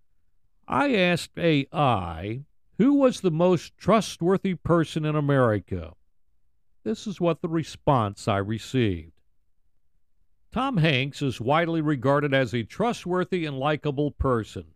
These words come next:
both on and off screen. Some possible reasons for his trustworthiness are,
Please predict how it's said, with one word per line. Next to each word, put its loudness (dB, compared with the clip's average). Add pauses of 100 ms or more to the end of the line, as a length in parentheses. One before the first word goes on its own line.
(120)
both 0
on 0
and -4
off -2
screen. -2 (840)
Some -2
possible 0
reasons 2
for 0
his -6
trustworthiness -2
are, -4